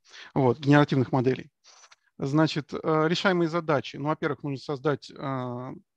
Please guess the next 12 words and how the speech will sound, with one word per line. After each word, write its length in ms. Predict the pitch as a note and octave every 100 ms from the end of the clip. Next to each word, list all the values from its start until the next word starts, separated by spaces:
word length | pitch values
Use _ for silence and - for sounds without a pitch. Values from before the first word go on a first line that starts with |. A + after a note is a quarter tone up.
| _ _ _ _ _ _ _ _ _ _
шаблон, 400 | - D3+ C3+ A3
по 80 | F#3
которому 300 | - D3+ D3
будет 140 | C#3 -
строиться 680 | - D3+ C3 - C#3 C3+ -
нейронная 520 | D3+ D3+ D3+ C#3 C#3
сеть 260 | - G3+ E3+
генератора, 640 | D3 D3 C#3+ D3+ C#3+ B2+ -
то 80 |
есть 140 | C3 A#2+
генера-, 280 | C3 C#3 D#3
э, 220 | C#3+ C#3+